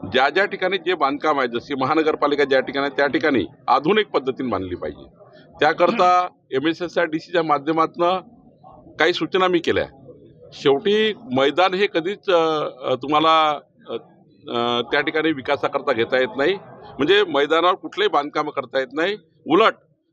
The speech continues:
नेहरू मैदानाला चांगल्या पद्धतीने,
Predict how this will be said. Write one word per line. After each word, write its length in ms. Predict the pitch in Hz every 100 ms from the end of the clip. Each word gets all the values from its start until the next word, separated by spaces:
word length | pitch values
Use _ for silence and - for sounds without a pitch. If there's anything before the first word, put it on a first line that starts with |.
| _
नेहरू 360 | 113 135 165 196
मैदानाला 880 | 165 151 156 156 151 156 170 180 196 - _ -
चांगल्या 380 | 131 135 170 202
पद्धतीने, 840 | 175 151 151 147 123 82 - -